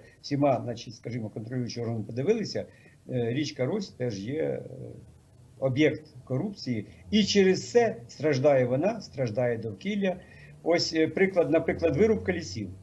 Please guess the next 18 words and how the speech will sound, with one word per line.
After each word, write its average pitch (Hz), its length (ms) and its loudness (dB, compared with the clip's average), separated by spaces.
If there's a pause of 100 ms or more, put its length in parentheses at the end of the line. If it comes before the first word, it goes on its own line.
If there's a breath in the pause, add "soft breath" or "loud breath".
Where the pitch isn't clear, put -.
(420)
Тисяча 202 380 2
дев'ятсот 160 460 -2
третій 160 340 2
рік 202 220 0
була 151 220 2
найбільша, 147 480 0
е, 135 360 4
катастрофа 135 920 -2
на 127 320 -2
річці 131 380 -4
Рось, 202 280 0 (120)
е, 123 80 -6 (180)
до, 123 260 0
до, 120 180 -4
до 143 200 0
нинішнього 123 560 -2
часу. 101 400 -4 (360 loud breath)
Коли 160 440 4